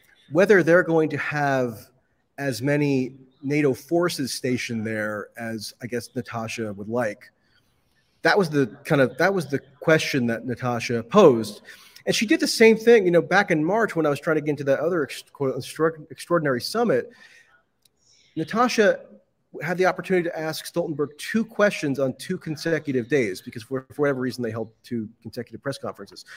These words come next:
The first que-, press co-, uh, question she asked to Stoltenberg, this was the day before the summit in March,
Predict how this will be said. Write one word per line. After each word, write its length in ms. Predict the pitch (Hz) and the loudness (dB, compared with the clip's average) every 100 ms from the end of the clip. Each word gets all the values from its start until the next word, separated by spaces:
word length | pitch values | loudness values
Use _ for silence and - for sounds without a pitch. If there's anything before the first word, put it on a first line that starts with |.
| - - | -18 -16
The 60 | |
first 300 | - 247 - | -4 -4 -2
que-, 280 | - 269 - - - - _ | 0 0 -2 -14 -20 -20 _
press 200 | - 139 | -6 -4
co-, 120 | - | -2
uh, 380 | 139 127 117 113 | -4 -2 -2 -4
question 400 | - 139 135 135 | -2 0 0 0
she 180 | 120 120 | -4 -2
asked 240 | 101 110 - | -2 -4 -10
to 60 | |
Stoltenberg, 600 | 117 127 117 104 104 107 - - _ _ _ _ _ _ _ _ _ | -4 0 0 -2 -4 -6 -10 -20 _ _ _ _ _ _ _ _ _
this 120 | - 143 | -8 -6
was 140 | 127 | -6
the 80 | 120 | -2
day 160 | 127 | 2
before 420 | 117 107 - 175 143 | 2 0 2 6 6
the 240 | 113 117 - _ _ | 4 -2 -8 _ _
summit 380 | - 104 104 - _ _ _ | -12 -8 -8 -12 _ _ _
in 120 | 139 | -6
March, 360 | 113 98 127 - | -4 -4 -6 -12